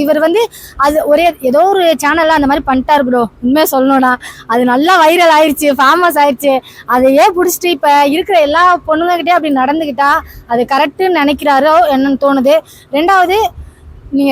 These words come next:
ட்ரை பண்ணலாம், தப்பு இல்ல. உங்களுக்கு ஒரு கல்யாணம் ஆகல அப்படின்னா கூட ஏதோ ஒரு பொண்ணு பார்த்து கல்யாணம் பண்ணிட்டு போயிட்டே இருக்கலாமே,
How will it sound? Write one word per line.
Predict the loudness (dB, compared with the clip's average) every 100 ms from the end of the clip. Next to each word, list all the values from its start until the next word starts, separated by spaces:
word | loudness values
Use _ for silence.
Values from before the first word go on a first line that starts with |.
| -2
ட்ரை | 0 0 0
பண்ணலாம், | 0 0 0 -2
தப்பு | -4 -4
இல்ல. | -2 0 0 0
உங்களுக்கு | 0 0 2
ஒரு | 2 2 2 2 0 -2 -2
கல்யாணம் | -2 0 2 2
ஆகல | 2 2
அப்படின்னா | 0 0 0
கூட | 0 2
ஏதோ | 2
ஒரு | 0 -2
பொண்ணு | -2
பார்த்து | -4 -4 -2
கல்யாணம் | 0 0
பண்ணிட்டு | -2 -4 -4
போயிட்டே | -2 0 0
இருக்கலாமே, | 0 0 0